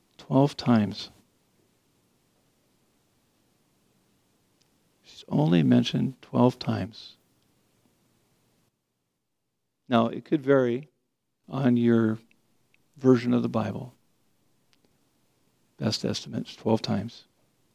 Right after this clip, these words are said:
Think about that. She would have to be very humble to only be mentioned from the very beginning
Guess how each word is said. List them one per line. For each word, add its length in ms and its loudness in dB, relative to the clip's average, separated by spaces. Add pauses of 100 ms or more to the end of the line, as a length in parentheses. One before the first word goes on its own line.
(760)
Think 240 2
about 320 -2
that. 240 -6 (2000)
She 200 0
would 120 4
have 300 -4
to 80 -20
be 240 -8
very 420 0
humble 640 -12 (2500)
to 140 -6
only 260 0
be 140 0
mentioned 500 0
from 200 -10
the 80 -6
very 400 0
beginning 600 -8